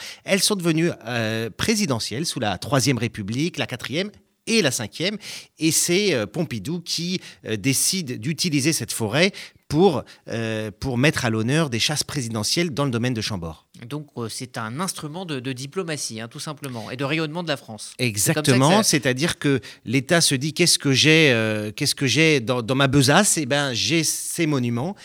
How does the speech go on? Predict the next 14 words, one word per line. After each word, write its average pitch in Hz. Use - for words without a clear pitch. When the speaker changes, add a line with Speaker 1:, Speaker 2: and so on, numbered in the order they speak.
Speaker 1:
mais 147
j'ai 147
aussi 208
les 104
jardins 170
de 156
ces -
monuments, 131
les 117
parcs 196
de, 143
de 120
ces -
monuments. » 117